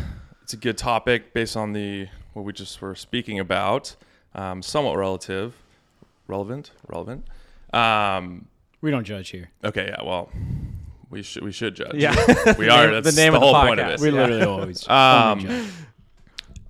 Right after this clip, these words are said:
Speaker 1: if you are visiting a friend or a friend is visiting you, um,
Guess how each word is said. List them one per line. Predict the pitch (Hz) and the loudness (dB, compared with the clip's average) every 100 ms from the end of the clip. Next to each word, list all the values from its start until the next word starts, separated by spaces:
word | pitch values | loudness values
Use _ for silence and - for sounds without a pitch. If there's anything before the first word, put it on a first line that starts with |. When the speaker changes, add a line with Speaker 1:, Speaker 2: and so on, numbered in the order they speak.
| - - - | -20 -20 -8
Speaker 1:
if | 143 120 | -6 -4
you | 147 180 | 2 6
are | 165 | 6
visiting | 120 113 143 175 175 | 4 -2 -2 -2 -4
a | |
friend | - - 127 123 101 92 117 - - | -6 -10 -4 -2 0 -2 -8 -14 -8
or | 117 107 | -2 -2
a | |
friend | - 123 120 | -2 -4 -4
is | 98 | -6
visiting | 110 104 101 | -8 -6 -8
you, | 101 98 58 - _ _ _ _ _ _ _ | -6 -6 -6 -10 _ _ _ _ _ _ _
um, | - 87 87 87 85 - | -14 -10 -10 -10 -12 -18